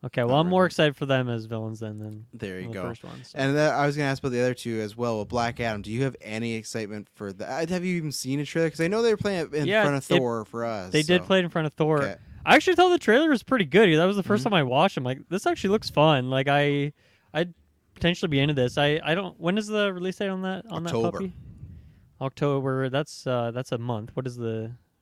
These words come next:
Speaker 1: Is there a date on that specifically,
Speaker 2: I think it's
Speaker 1: or?
Speaker 2: twenty-first or something.
Speaker 1: Okay.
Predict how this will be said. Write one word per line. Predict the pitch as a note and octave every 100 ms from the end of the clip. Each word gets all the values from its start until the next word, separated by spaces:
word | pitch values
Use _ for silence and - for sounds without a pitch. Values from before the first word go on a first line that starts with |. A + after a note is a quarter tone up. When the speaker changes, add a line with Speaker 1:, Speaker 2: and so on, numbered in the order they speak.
| _ _
Speaker 1:
Is | -
there | A#2+
a | A#2
date | A#2 A#2 A#2+
on | B2
that | B2+ D3+
specifically, | - A#2 B2+ B2+ C#3
Speaker 2:
I | G3
think | C3
it's | A2
Speaker 1:
or? |
Speaker 2:
twenty-first | - F#3+ D#3 - A#2+ A2+ F#2 -
or | G2+
something. | - F#2 - F2 F#2+ D3+
Speaker 1:
Okay. | A#2 A2